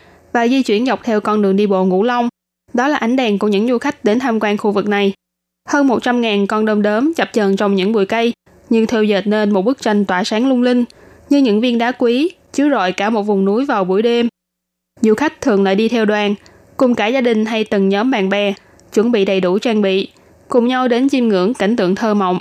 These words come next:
chỉ có vào dịp hè này. Mùa xuân và mùa thu ở khu phong cảnh Mai Lĩnh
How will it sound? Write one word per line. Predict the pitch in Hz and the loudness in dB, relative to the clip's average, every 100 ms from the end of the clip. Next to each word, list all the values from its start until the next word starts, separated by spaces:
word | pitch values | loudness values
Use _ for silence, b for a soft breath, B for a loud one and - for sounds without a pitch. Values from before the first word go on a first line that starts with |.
| - | -4
chỉ | 208 | -4
có | 202 214 269 | -2 -2 -2
vào | 254 | 0
dịp | 196 - | -2 -2
hè | 208 202 | -2 0
này. | 202 196 - _ _ _ _ _ _ - | 0 -2 -4 _ _ _ _ _ _ -6
Mùa | 214 | -2
xuân | 208 240 226 | 0 0 -2
và | 220 202 | -2 -2
mùa | 202 | -2
thu | 202 226 | 0 -2
ở | 214 196 | 0 -2
khu | - 233 | -4 -2
phong | 226 208 | -2 -2
cảnh | 180 | -2
Mai | 220 226 | -2 -2
Lĩnh | 196 185 | -2 -2